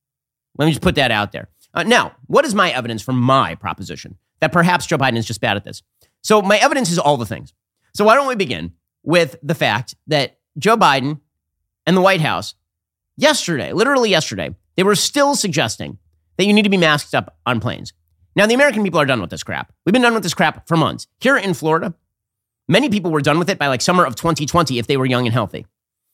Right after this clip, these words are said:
For me and my family, we moved here in October of twenty twenty from California, a, a state that has fallen apart, my original home state, to my far superior new home state of Florida. And when we got here,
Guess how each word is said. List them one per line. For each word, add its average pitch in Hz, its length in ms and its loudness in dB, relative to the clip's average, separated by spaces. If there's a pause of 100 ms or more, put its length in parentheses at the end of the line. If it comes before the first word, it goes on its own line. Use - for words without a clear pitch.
(140)
For 190 120 4
me 233 160 4
and 226 80 2
my 240 180 2
family, 117 460 -4 (160)
we 104 120 -4
moved 156 280 -2
here 170 200 0
in 104 280 -6
October 160 460 -2
of 113 140 -8
twenty 123 280 -6
twenty 123 300 -8
from 160 240 -2
California, 156 760 -2 (240)
a, - 200 -16
a 80 60 -14
state 113 240 -8
that 110 80 -8
has 110 80 -8
fallen 120 240 -2
apart, 113 360 -4 (800)
my 113 180 -2
original 123 360 0
home 101 200 -4
state, 131 320 -6 (140)
to - 80 -10
my 98 220 -4 (180)
far 160 180 4
superior 139 500 0
new 170 180 4
home 131 200 2
state - 300 -8 (260)
of 131 140 -2
Florida. 98 380 -4 (480)
And 151 220 0
when 185 180 2
we 269 80 0
got 127 180 2
here, 160 260 -4